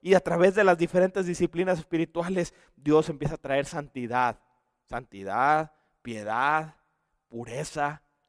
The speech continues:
parecerte a Cristo, reflejar la imagen de Cristo son sinónimos. Así que no simplemente debemos esperar la santidad.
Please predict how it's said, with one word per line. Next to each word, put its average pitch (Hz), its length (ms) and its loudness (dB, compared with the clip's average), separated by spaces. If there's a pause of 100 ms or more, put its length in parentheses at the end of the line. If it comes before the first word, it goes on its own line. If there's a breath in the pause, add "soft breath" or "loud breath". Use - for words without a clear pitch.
(160)
parecerte 117 680 -12
a - 140 -20
Cristo, - 720 -18 (520)
reflejar 117 580 -10
la 104 140 -12
imagen 110 420 -10
de 104 120 -14
Cristo 110 420 -14 (300)
son 117 220 -14
sinónimos. 101 760 -18 (1160)
Así 135 160 -12
que 147 120 -4
no 143 80 0
simplemente 135 560 -6
debemos 123 420 0
esperar 113 640 -10 (840)
la 104 160 -8
santidad. 101 560 -14